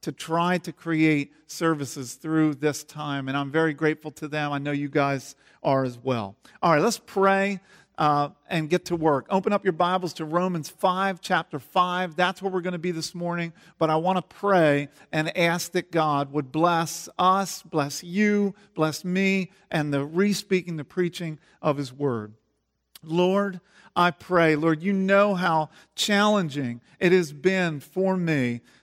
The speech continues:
to preach into a camera, to pe-, preach into an empty auditorium. Lord, it's not the way preaching is intended to be, and yet we're thankful for technology.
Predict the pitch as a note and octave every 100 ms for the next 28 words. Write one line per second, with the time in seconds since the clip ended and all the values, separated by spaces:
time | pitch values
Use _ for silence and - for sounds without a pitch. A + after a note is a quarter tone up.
0 | - - E3+ - - F#3+ F#3+ F#3 - -
1 | E3+ E3 D#3+ D3 - - F3+ F3 D#3+ C3
2 | - D#3+ - F#3+ F#3+ - G3 F#3+ E3+ E3+
3 | D#3+ - F#3+ G3 G#3 G3 F#3 - - F3+
4 | E3+ - - F#3 G3 F3+ D3 A2 A2 _
5 | - _ F#3+ F3+ D#3+ F#3 F#3 G3+ G3+ F#3+
6 | F#3+ F3+ - G3 - F#3 D#3+ F3 - F#3+
7 | F#3+ F3 D3 D#3 D#3+ D#3+ C3+ A2+ - -
8 | - F3 F3+ F#3+ G3 F#3 - G3 G#3 -
9 | F#3+ - F#3 - F3+ F#3+ F3+ D#3 C#3 B2
10 | B2+ B2